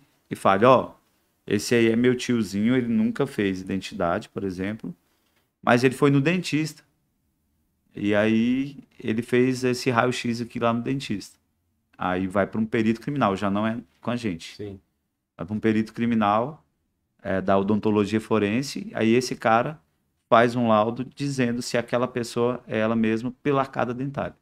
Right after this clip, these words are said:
Speaker 2: Porque ainda que tenha família, o simples, é,
Speaker 1: Reconhecimento.
Speaker 2: comunicar reconhecimento não
Speaker 1: Não.
Speaker 2: é o suficiente.
Speaker 1: Não, tem que ser científico.
Speaker 2: Sim.
Speaker 1: E aí o terceiro, se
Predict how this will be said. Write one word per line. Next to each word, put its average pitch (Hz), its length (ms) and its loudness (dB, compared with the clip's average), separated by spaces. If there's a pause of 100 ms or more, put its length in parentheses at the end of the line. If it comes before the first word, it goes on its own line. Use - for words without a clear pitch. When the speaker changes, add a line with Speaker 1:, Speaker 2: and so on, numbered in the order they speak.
(140)
Speaker 2:
Porque 113 600 -4
ainda 117 360 0
que 139 160 -8
tenha 117 320 -4
família, 113 720 -6 (600)
o 107 100 -6
simples, 135 880 -6 (100)
é, 104 320 -6
Speaker 1:
Reconhecimento. 135 800 6
Speaker 2:
comunicar 110 240 4
reconhecimento 110 1000 -4
não - 140 0
Speaker 1:
Não. 123 80 -2
Speaker 2:
é 117 140 -2
o 123 60 -4
suficiente. 117 720 -4
Speaker 1:
Não, 98 240 0
tem 110 180 -2
que 107 80 -6
ser 113 160 0
científico. - 640 -4 (180)
Speaker 2:
Sim. 92 340 -6 (340)
Speaker 1:
E 113 80 4
aí 120 160 6
o 127 40 4
terceiro, 151 720 2 (340)
se 113 280 -8